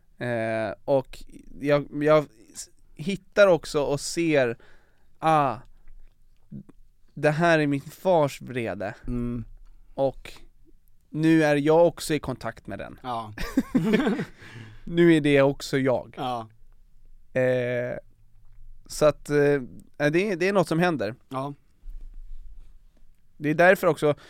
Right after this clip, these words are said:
Speaker 1: man, man t-, man tappar så mycket kontroll
Speaker 2: Mhm.
Speaker 1: att man börjar försöka hitta kontroll på andra ställen. Det är som, eh, det är som en, eh, vakt i Stockholm
Speaker 2: Mhm.
Speaker 1: på nattklubb.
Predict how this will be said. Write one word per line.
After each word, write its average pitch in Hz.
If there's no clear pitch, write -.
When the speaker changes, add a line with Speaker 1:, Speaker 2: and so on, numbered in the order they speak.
Speaker 1:
man, 151
man 160
t-, -
man 156
tappar 196
så 208
mycket 165
kontroll 156
Speaker 2:
Mhm. 165
Speaker 1:
att 147
man 143
börjar 143
försöka 139
hitta 143
kontroll 143
på 123
andra 135
ställen. 135
Det 151
är 151
som, 160
eh, 147
det 147
är 147
som 156
en, 143
eh, 135
vakt -
i 143
Stockholm 143
Speaker 2:
Mhm. 151
Speaker 1:
på 143
nattklubb. 147